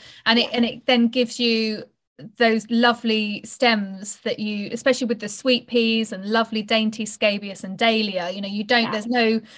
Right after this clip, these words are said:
Speaker 1: there's no miles on that. And if you need a few extra, you can just go and snip a few extra. I, I, I
Speaker 2: Yeah.
Speaker 1: honestly think having a cut, if you are able to have a cutting garden along with wedding floristry, it's amazing. It's
Speaker 2: Yeah, it
Speaker 1: amazing.
Speaker 2: is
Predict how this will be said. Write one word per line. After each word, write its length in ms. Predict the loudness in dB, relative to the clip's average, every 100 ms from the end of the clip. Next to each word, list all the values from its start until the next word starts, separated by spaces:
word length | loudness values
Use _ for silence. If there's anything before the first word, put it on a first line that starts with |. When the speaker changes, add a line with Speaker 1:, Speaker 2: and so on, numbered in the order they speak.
| -14 -6
Speaker 1:
there's 140 | 0
no 300 | 4 4 2
miles 540 | 4 6 6 4 2 -4
on 140 | -6
that. 200 | -6 -8 -6
And 120 | -2 -2
if 160 | 0
you 240 | -2 0 2
need 240 | 4 2
a 40 |
few 320 | 0 -2 0 0
extra, 400 | -2 -6 -6 -4
you 160 | -4
can 140 | -4 -4
just 180 | -2
go 60 | -2
and 120 | -2
snip 320 | -2 -2 -2
a 40 | -4
few 240 | -12 -6
extra. 380 | -6 -8 -10 -8 -6
I, 140 | -4 -2
I, 240 | 0 0 2
I 120 | 4
Speaker 2:
Yeah. 80 | 4
Speaker 1:
honestly 360 | 4 0 -2 -2
think 300 | 0 -2 -4
having 320 | -4 -2 -2
a 80 | -4
cut, 200 | -4 -2
if 160 | -4 0
you 100 | 2
are 140 | 4
able 300 | 4 2 -2
to 80 | -12
have 240 | -6 -6 -6
a 40 |
cutting 380 | -6 -8 -6 -6
garden 640 | -2 -2 -2 -8 -10 -12 -18 -20 -10
along 400 | -2 4 4 4
with 260 | 0 -4 -10 _ _
wedding 320 | 2 2 2
floristry, 480 | -4 -4 -6 -6 -8
it's 140 | -6 0
amazing. 840 | 4 4 4 0 -4 -6 -8 -14 -12
It's 120 | -4
Speaker 2:
Yeah, 240 | 2 4 4
it 60 |
Speaker 1:
amazing. 300 | 4 2 0
Speaker 2:
is 260 | -4 -10